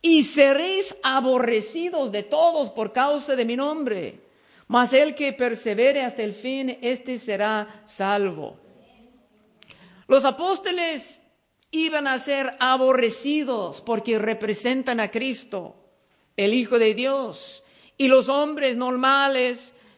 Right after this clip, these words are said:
naturales, son aborrecedores de Dios. Y tiene sentido que se expresan su odio a los representantes.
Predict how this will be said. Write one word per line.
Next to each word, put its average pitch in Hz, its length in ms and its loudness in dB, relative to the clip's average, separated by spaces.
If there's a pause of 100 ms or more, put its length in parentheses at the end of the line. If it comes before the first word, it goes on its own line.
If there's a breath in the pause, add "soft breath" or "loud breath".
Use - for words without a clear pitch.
(200 soft breath)
naturales, 247 680 0
son 269 220 0 (100)
aborrecedores 269 1000 2
de 247 120 -6
Dios. 302 440 -10 (760)
Y 285 140 -2
tiene 302 280 -2
sentido 294 640 -4
que 240 120 -6
se 220 140 -6
expresan 262 880 -4 (420 loud breath)
su 262 360 -4
odio 240 640 4
a 233 100 4
los 214 180 -2
representantes. 208 1400 -6